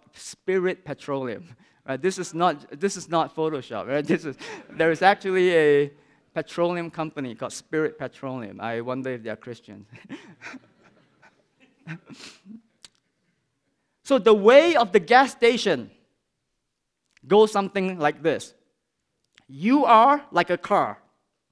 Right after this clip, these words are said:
and you recognize that you cannot drive forward by your own strength, by your own power. You need the power of God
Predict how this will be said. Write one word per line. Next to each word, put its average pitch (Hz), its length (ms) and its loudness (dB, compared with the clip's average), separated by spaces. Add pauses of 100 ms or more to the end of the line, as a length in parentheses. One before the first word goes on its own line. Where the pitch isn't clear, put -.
(580)
and 196 160 0
you 196 100 -2
recognize 254 680 2
that 202 140 -2
you 196 100 -8
cannot 247 520 -2
drive 190 480 2 (340)
forward 180 580 2
by 160 120 2
your 160 200 0
own 151 260 -2
strength, 131 520 -4
by 151 140 0
your 147 180 0
own 143 320 -4 (340)
power. 190 420 2 (720)
You 214 200 0
need 240 420 2
the 202 80 2
power 226 520 2
of 156 220 -4
God 175 400 4